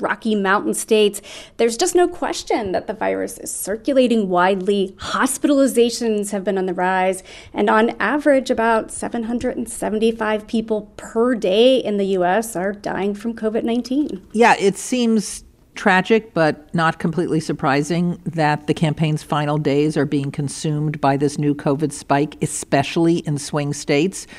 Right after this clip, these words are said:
Speaker 2: This entire campaign has been dominated by the outbreak, whether it's surging cases or the outbreak of covid in the White House, with the president getting it and then the vice president's chief of staff, although Mike Pence himself has tested negative.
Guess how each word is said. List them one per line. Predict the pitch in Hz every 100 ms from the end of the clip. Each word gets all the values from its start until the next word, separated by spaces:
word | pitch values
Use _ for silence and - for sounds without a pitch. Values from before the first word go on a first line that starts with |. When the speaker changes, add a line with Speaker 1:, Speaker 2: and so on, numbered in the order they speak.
| - -
Speaker 2:
This | - 156
entire | 156 - 147 151
campaign | 160 185 175 196 202
has | 165 131
been | - 135
dominated | 131 131 143 143 139 147
by | 131
the | 135 127
outbreak, | 135 135 160 185
whether | 131 123 113
it's | 120
surging | - 156 147 151
cases | 147 151 151 196 185 - -
or | 151 147 151 151 - - -
the | - 151
outbreak | 160 160 - 170 165
of | 160
covid | - 170 180
in | 185
the | 180
White | 175 220
House, | 156 - -
with | 135
the |
president | - 156 147 151 156
getting | 160 170 190
it | 208
and | 139
then | 147 151
the |
vice | 143 151 -
president's | 170 165 160 165 -
chief | - - 175
of | 170
staff, | - 202 214 - -
although | 131 135 127 - -
Mike | 156 120
Pence | - 135
himself | - 117 - 156 -
has | 131
tested | - 139 - 139
negative. | 156 160 - -